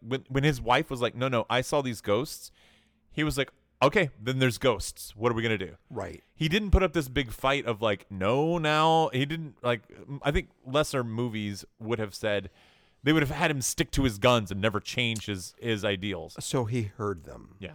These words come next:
Speaker 2: He was hearing his family. Yeah. Yeah. Anyway, I'll give it a two and a half on the anti-wave scale.
Speaker 1: I think I would give it less. I think I would say
Speaker 2: Two.
Speaker 1: a two. Yeah.
Speaker 2: Yeah. Yeah.
Speaker 1: Maybe even a one point five.
Speaker 2: Are you ever gonna see this movie again?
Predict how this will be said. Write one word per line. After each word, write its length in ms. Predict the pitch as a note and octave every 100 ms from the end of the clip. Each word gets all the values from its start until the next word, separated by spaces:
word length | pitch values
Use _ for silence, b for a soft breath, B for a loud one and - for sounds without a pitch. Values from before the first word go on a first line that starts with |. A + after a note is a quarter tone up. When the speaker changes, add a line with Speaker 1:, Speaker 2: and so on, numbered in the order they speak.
| -
Speaker 2:
He 120 | F#2+
was 160 | F2+ -
hearing 300 | G2 G2 F2
his 160 | D#2+
family. 440 | - D2 B1+ C#2 E2+ - _ _
Yeah. 260 | B2+ B2+ A2 _ _ _ _ _ _ _ _ _ -
Yeah. 240 | C#3+ C3 A#2+ - _
Anyway, 360 | - B2+ G#2+ F#2 G2 _ b b b b -
I'll 80 | D#3
give 180 | F3+ G#3+
it 60 |
a 60 | F3
two 180 | - F3+
and 80 | D#3+
a 60 | C3
half 460 | G#2+ D#2 - -
on 100 | F2+
the 80 | F#2+
anti-wave 380 | F2+ E2+ E2+ E2
scale. 300 | - F#2 A2+
Speaker 1:
I 100 | C3
think 160 | C#3+ B2+
I 20 |
would 120 | G#2+
give 100 | F#2+
it 140 | F#2+
less. 340 | D#2+ D#2 - -
I 80 | A2
think 140 | B2 A#2+
I 20 |
would 160 | G#2+ F#2
say 380 | G2+ F#2+ F2
Speaker 2:
Two. 220 | D#2+ - G#2+
Speaker 1:
a 20 |
two. 240 | D#2 D#2 -
Yeah. 100 | E2 D#2 F2+
Speaker 2:
Yeah. 140 | E2+ - _ _ _ _ _ -
Yeah. 140 | G#2 F#2 F2+
Speaker 1:
Maybe 320 | G2+ G#2 F#2
even 180 | E2+ E2
a 40 |
one 200 | D#2 D#2
point 220 | D#2+ D#2+
five. 320 | _ D#2 - - b b b b b b b b b b _ -
Speaker 2:
Are 80 |
you 140 | E3 G#3+
ever 120 | A#3+
gonna 140 | G3
see 160 | F3+ F3
this 160 | D#3 C3+
movie 240 | C#3 B2+
again? 320 | A2 G#2 E3